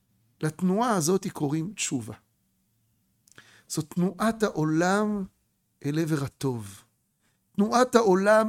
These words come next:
אל עבר המגמה האלוקית. זה הגודל המופלא של זרם החיים, של תנועת החיים הגדולה.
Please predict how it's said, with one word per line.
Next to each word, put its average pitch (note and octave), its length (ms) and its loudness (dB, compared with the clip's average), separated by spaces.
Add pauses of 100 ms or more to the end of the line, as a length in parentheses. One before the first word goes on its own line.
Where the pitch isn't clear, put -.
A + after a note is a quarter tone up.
אל G3 200 0
עבר G#3 280 0
המגמה E3+ 760 -2
האלוקית. D#3 800 -4 (1500)
זה F3 240 -2
הגודל G3 480 0
המופלא E3+ 840 -4 (1040)
של D#3+ 240 -2
זרם A#3 480 6
החיים, A3 440 -2 (1160)
של F#3+ 320 2
תנועת A3+ 680 2
החיים A#3+ 520 -2
הגדולה. G#3 460 0